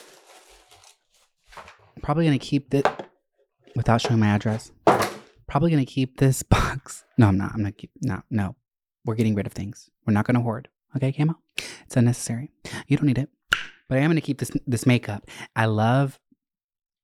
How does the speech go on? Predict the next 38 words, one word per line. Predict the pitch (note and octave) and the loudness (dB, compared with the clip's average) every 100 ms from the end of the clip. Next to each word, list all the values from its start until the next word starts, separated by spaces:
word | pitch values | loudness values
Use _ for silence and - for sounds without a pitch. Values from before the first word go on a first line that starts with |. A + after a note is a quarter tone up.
| _ _ _ _ | _ _ _ _
everything | A2+ A2+ D#3 F3+ E3+ | -2 0 0 2 2
they | E3+ E3+ | 2 2
sent | D#3+ F#3 | 0 2
me. | D3 G#2+ - - - - _ _ _ _ | 2 0 -8 -18 -20 -20 _ _ _ _
Honestly. | A2+ C#3 C#3+ - A2 - - - | 2 2 2 -2 -4 -6 -12 -2
Um, | C3 C3 B2 A#2+ | 2 4 2 0
the, | B2 B2 A#2+ A#2+ | 2 2 0 2
the, | A#2+ A#2 A2+ | 2 4 2
the | A2 A2+ G#2+ G#2+ G#2+ - _ | 2 2 4 2 0 -6 _
mascara, | B2+ D#3 - F3+ F3 F3 | 0 0 0 2 2 2
not | D#3+ D3 | 0 -2
the | |
biggest | C#3+ C#3+ D3 | -2 -2 0
fan. | D3 C#3+ C#3+ | 2 2 2
I | A#2+ | 0
will | A2+ A#2+ | 2 2
use | C#3 C3 B2+ B2+ | 2 2 0 2
it. | C3 C3+ - - - | 0 0 -8 -20 -6
It's | A#2 - | -6 -2
not | C3+ D3+ | 0 2
bad. | A#2+ B2+ B2 B2 B2 - - | 2 2 4 2 0 -6 -6
It | A2 | -2
was | A2+ B2+ | 0 2
a | |
little | C3 C3 | 2 0
clumpy | - B2 B2 B2+ | 0 0 2 2
on | A2+ | 2
this | A2 A2 | 2 0
side. | A2+ A2 | -2 0
That | G2 | 0
might | G#2 | 0
have | A#2+ | 2
been | C3 | 2
my | B2+ | 2
application. | A#2+ A#2 A#2+ - A2 G#2 - A2 G#2 - C3+ | 2 0 -2 0 0 0 0 0 0 -4 -10
The | - | 0
lip | A2+ C#3+ - | 2 2 2
glosses, | C#3+ C#3 C3+ - C3+ C3 | 0 2 0 0 0 0